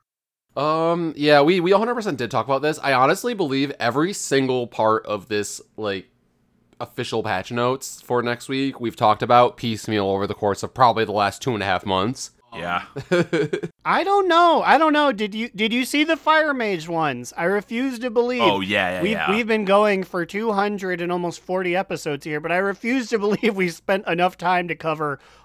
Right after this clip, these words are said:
Speaker 3: all of these.
Speaker 1: Well, no, the thing is that, like, I believe, like, we've known that Fire is getting a full rework, and we've seen this, like, literal five and a half walls worth of text, and then we're like,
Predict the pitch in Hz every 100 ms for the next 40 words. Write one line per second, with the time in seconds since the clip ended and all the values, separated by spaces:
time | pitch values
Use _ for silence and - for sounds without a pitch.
0 | _ 147 147 175 175 180 170 160 156 147
1 | 135 147 143 135 123 214 233 214 202 226
2 | 196 214 240 226 175 175 160 143 147 139
3 | 143 143 123 120 139 165 165 143 127 120
4 | 139 117 107 101 113 147 143 110 123 127
5 | 120 120 113 - 120 113 113 113 147 147
6 | 135 139 - - 120 107 123 160 - 127
7 | 151 147 156 135 - _ _ 110 117 139
8 | 139 123 - 117 123 127 117 117 110 104
9 | 113 113 120 117 107 123 110 135 - 123
10 | 117 117 117 113 107 98 98